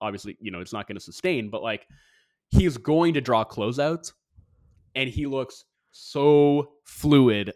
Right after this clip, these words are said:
attacking closeouts and just gliding to the rim. He's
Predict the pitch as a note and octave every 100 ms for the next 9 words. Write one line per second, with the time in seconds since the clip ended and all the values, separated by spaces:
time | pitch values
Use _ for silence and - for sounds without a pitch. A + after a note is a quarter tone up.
0 | - A#2 A#2+ A#2 A#2 G2+ - F#2+ E2 B1
1 | - - _ _ B2+ C#3 A#2 A2 B2 A2+
2 | A2 A#2 A#2+ A2+ G#2+ A#2+ G#2 G2 E2+ E2+
3 | _ _ C#3 A#2+ -